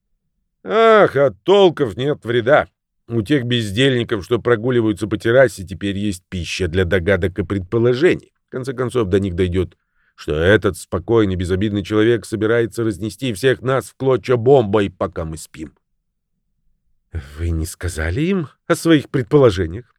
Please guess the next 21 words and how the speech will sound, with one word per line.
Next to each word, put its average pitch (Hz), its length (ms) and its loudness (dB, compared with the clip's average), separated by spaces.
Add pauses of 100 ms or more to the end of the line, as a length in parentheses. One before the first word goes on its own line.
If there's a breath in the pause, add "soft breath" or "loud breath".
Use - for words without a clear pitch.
(140)
спросила 123 540 -6
Таппинс. 113 560 -2 (580)
Миссис 82 360 -4
О'Рурк 92 400 2
медленно 90 440 0
расплылась 85 720 0
в - 80 -20
своей 80 240 -4
кровожадной 80 640 -2
улыбке. 80 480 -6 (640)
«Я 78 420 0
думаю, 85 480 -2
что - 160 -6
этот 82 260 -4
человек 85 440 -2
сейчас 82 320 -4
в 78 40 -10
безопасности, 82 1000 -6
в - 420 -20
полной 147 640 2
безопасности». - 1200 -10